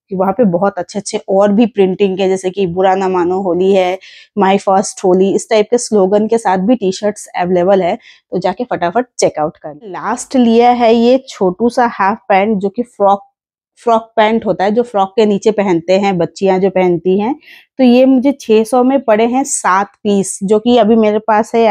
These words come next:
I think एक, दो, तीन, चार, पाँच,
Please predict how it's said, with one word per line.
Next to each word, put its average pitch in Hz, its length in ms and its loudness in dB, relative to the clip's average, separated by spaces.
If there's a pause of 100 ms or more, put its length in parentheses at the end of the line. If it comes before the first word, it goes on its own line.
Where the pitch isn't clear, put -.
I 202 60 0
think 226 300 -2 (840)
एक, 214 200 4 (120)
दो, 196 200 4
तीन, 208 320 -2
चार, 190 260 -2
पाँच, 190 260 -2